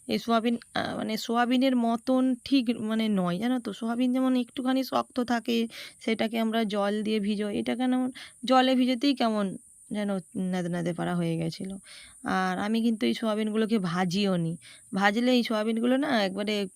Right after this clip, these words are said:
কেমন পাড়া হয়ে যাবে। আমি ওই জন্য, আহ, ডাইরেক্ট আমি কষিয়ে নিচ্ছি। আহ, যেমন মাংস রান্না করলে কষাই, আর আমি আলুগুলোকে সে মানে একটু ভাপিয়ে নিয়েছিলাম, একটু সেদ্ধ করে নিয়েছিলাম হালকা করে, যাতে সোয়াবিনগুলো তো নরম,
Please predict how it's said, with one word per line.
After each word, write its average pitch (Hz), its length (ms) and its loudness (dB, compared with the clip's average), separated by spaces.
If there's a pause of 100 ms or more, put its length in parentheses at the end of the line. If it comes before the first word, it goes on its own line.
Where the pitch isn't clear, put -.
(260)
কেমন 180 280 0
পাড়া 175 200 -2
হয়ে 170 160 0
যাবে। 165 220 -2
আমি 180 200 -4
ওই 180 60 -2
জন্য, 185 340 -4 (420)
আহ, 190 160 0
ডাইরেক্ট 185 600 0
আমি 190 180 0
কষিয়ে 180 440 0
নিচ্ছি। 160 460 -6
আহ, 180 760 -6
যেমন 185 300 0
মাংস 185 320 -2
রান্না 190 320 -2
করলে 202 300 -2
কষাই, 247 420 0 (380)
আর 202 380 0
আমি 202 300 0
আলুগুলোকে 202 600 0
সে 196 200 -4
মানে 196 320 -2
একটু 190 220 -6
ভাপিয়ে 175 400 -2
নিয়েছিলাম, 190 440 -2
একটু 185 120 -4
সেদ্ধ 196 320 -4
করে 185 220 -2
নিয়েছিলাম 180 360 -2
হালকা 170 360 0
করে, 180 300 -4 (480)
যাতে 190 240 -2
সোয়াবিনগুলো 202 600 0
তো 220 80 -2
নরম, 277 420 4